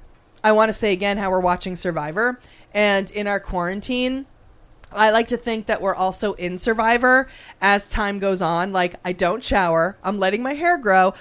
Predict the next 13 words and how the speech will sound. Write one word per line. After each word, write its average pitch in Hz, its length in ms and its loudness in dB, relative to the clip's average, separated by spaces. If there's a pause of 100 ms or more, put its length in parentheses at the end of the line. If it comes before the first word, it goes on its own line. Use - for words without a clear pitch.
(120)
I 202 140 0
forage 233 480 2
for 285 120 -2
food 247 400 -2
every 202 280 -2
five 269 240 0
seconds. 170 480 -2 (240)
Now, 220 180 4
unfortunately, 247 640 0
what 190 180 -2
isn't 320 240 -2
happening 185 440 -2
is 147 260 -10